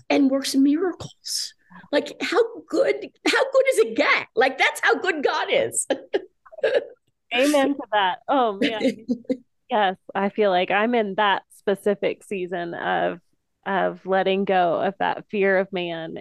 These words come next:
Speaker 2: and, and to those new places, 'cause I have to. I have to, or else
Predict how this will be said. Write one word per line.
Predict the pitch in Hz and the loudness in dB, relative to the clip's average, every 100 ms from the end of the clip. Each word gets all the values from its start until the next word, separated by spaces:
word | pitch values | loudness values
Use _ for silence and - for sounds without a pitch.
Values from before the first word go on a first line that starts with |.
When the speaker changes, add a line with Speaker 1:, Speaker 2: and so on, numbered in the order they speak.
| - | -8
Speaker 2:
and, | 190 180 170 151 - - _ _ _ | -4 -4 -4 -6 -12 -18 _ _ _
and | 202 180 180 - | -4 -4 -6 -8
to | - | -4
those | 214 233 214 | 0 0 0
new | 240 | -2
places, | 240 226 311 - 131 - | 0 0 0 0 -4 -4
'cause | 233 247 | -6 -4
I | |
have | 220 - 202 220 - - | -4 -2 -4 -4 -10 -8
to. | 208 90 - - 196 | -4 -4 -6 -8 -6
I | |
have | 202 202 208 - | -2 -2 -2 -2
to, | 196 175 - | -2 -2 -2
or | 190 | 0
else | 185 - | 0 -2